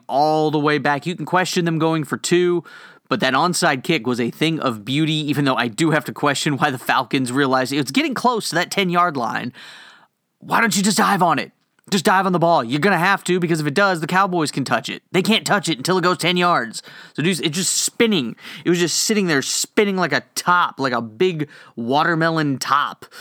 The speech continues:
seemed like the way it was going, and no one touched it.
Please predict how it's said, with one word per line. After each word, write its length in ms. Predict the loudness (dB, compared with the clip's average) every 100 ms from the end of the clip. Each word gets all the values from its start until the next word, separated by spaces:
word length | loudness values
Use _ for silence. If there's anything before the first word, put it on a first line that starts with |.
| -20 -10
seemed 240 | -2 2
like 120 | 2
the 100 | 2
way 180 | 2 2
it 80 | 2
was 140 | 0
going, 380 | 0 0 0 0
and 320 | -2 0 0
no 180 | 2 2
one 220 | 4 2
touched 340 | 2 0 -2 -6
it. 200 | -8